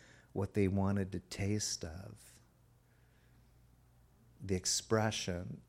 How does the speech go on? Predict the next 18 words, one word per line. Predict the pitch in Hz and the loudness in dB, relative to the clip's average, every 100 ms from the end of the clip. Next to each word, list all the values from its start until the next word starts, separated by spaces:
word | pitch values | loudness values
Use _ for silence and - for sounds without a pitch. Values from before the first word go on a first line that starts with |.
| _ - | _ -2
that | 107 | 0
if | 117 123 | 2 0
it's | - - - - | -2 -6 -8 0
gotta | 131 135 | 2 4
be | 127 | 4
a | 120 | 2
candy | 123 139 131 139 139 | 2 4 4 4 2
company | - 147 143 143 | 2 2 4 2
that | 135 - | 0 -2
thinks | - 170 170 - | 2 2 2 0
of | 170 | 0
me, | 160 175 | 4 2
<laughs> | - 202 - - - | 2 -2 -2 -14 2
then | 247 - - - 220 233 339 320 240 | 2 2 -12 -8 -2 0 -2 -6 8
bring | 214 185 | 8 10
on | 175 165 170 | 6 4 4
the | 156 | 6
hugs. | 147 151 139 156 165 - | 8 8 8 2 -4 -8